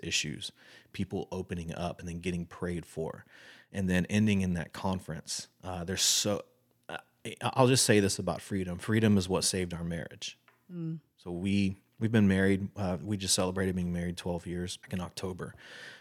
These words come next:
Speaker 1: this last October. And, uh, we've, we had been separated three times and on the verge of divorce twice. And, uh, freedom is what saved our, I know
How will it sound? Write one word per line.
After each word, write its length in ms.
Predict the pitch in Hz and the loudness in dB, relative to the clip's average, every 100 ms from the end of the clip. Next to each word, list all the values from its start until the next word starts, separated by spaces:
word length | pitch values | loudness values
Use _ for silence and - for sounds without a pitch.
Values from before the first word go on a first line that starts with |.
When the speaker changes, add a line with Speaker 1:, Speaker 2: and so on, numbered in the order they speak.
| - | -8
Speaker 1:
this 140 | 87 | -4
last 240 | 82 80 - | -2 -2 -6
October. 460 | - - 85 - 95 | -10 -10 -10 -10 -10
And, 240 | 90 85 | -8 -4
uh, 220 | 85 85 90 92 _ _ - | -4 -4 -6 -12 _ _ -4
we've, 320 | 107 107 101 | 0 0 0
we 140 | 113 | 4
had 80 | 127 | 4
been 100 | 107 | 4
separated 500 | 95 98 - 90 87 | 2 0 0 -2 -2
three 200 | - 92 | -4 -6
times 560 | 82 90 71 92 - - | -4 -4 -4 -8 -14 -12
and 380 | 92 90 90 85 - _ _ | -10 -4 -4 -6 -10 _ _
on 180 | - 101 | -4 0
the 60 | 95 | 0
verge 280 | 92 95 87 | 2 0 0
of 80 | |
divorce 380 | 87 85 85 82 | -6 -6 -6 -6
twice. 500 | - 80 80 - - | -8 -10 -10 -12 -12
And, 480 | - 95 87 85 85 | -12 -10 -8 -6 -6
uh, 320 | 87 82 85 85 | -4 -4 -4 -8
freedom 320 | - 104 95 | -8 -4 -2
is 100 | 85 | -2
what 160 | - 78 | -4 -4
saved 280 | - 71 69 | -4 -4 -8
our, 60 | - - | -8 0
I 140 | 101 | 4
know 540 | 98 107 110 98 92 | 6 8 8 8 4